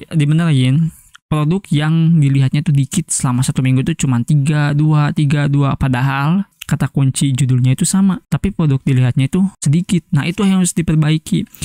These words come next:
Teman-teman bisa perbaiki di bagian foto produknya. Mungkin foto produknya itu kurang menarik di mata pembeli ya, itu bisa diperbaiki foto produknya. Ataupun di bagian harga nih, yang, eh,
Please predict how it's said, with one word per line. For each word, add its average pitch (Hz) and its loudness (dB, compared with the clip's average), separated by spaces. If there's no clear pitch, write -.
Teman-teman 170 0
bisa 202 2
perbaiki 156 0
di 170 2
bagian 120 0
foto 139 -4
produknya. 123 0
Mungkin 147 2
foto 160 -2
produknya 135 0
itu - -2
kurang 131 0
menarik 127 0
di 123 0
mata 127 -2
pembeli 131 2
ya, 117 0
itu 135 0
bisa 127 -2
diperbaiki 123 0
foto - -4
produknya. 127 0
Ataupun 220 0
di 220 4
bagian 202 4
harga 196 2
nih, 208 2
yang, 143 0
eh, 147 0